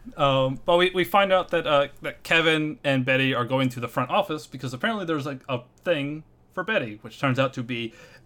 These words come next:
a huge-ass bouquet of yellow roses.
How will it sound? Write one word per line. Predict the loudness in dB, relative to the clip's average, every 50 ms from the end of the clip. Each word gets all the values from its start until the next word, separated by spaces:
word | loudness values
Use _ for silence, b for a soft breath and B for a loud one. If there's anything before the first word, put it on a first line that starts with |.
| b -6
a | -2 -2 -2
huge-ass | -2 -4 -8 -16 -12 -10 -8 -6 -6 -6 -8 -8 -6 -4 -2 -2 -2 -2 -4
bouquet | -6 -6 -6 -2 0 2 2 2 2 2 0 -4 -10 -14 b b b b b b
of | 4 4 4 2
yellow | 2 4 6 6 6 8 6 4
roses. | 4 4 2 2 2 0 -2 -6 -10 -16 -18 -18 -20 -20 -20 -20 -20